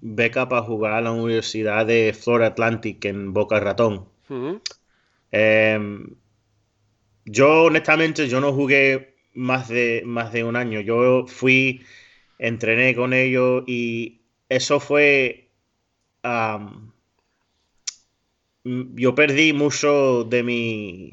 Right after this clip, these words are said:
Speaker 1: juventud ju-, jugando fútbol. Tú sabes, yo cuando era niño es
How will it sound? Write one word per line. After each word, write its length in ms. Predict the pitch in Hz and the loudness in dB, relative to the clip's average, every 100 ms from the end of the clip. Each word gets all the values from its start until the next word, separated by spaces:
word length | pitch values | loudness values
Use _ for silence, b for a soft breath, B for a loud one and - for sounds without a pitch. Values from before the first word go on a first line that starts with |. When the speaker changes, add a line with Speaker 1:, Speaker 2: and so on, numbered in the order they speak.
| - | -10
Speaker 1:
juventud 800 | 101 127 117 110 101 - 147 143 117 | -2 0 2 -2 -2 2 4 4 2
ju-, 220 | 120 113 | 0 0
jugando 420 | 131 117 113 143 | 2 4 4 2
fútbol. 440 | 139 156 110 90 - _ _ | 2 -2 -2 -8 -14 _ _
Tú 120 | - | -6
sabes, 300 | 113 104 104 | -2 0 0
yo 400 | 104 113 127 120 - B B B B | 0 4 4 4 -2 B B B B
cuando 280 | 110 107 113 | 0 2 4
era 140 | 120 | 4
niño 320 | 127 131 117 | 2 2 2
es 380 | 120 127 123 120 | 4 4 2 -2